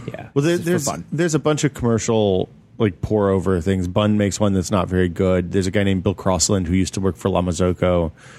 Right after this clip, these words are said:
Speaker 2: who makes a, who, who makes what is reputed to be a really good one. I haven't actually tried coffee from it.
Speaker 1: Yeah.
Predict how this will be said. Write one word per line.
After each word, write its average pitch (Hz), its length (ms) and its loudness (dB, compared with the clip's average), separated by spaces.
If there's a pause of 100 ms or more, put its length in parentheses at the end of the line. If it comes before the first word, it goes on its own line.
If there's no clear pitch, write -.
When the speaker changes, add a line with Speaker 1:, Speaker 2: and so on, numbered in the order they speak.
Speaker 2:
who - 160 -2
makes 95 240 0
a, 95 80 2
who, 92 420 -2
who 101 220 0
makes 104 240 0 (400)
what 101 160 2
is 90 180 0
reputed 107 400 0
to 92 60 -6
be 98 100 2
a 95 60 2
really 92 180 2
good 87 140 2
one. 82 100 2
I 82 60 2
haven't 85 160 0
actually 85 240 -2
tried 85 220 0
coffee 82 280 2
from 85 240 -2
it. 82 120 -4
Speaker 1:
Yeah. - 140 -16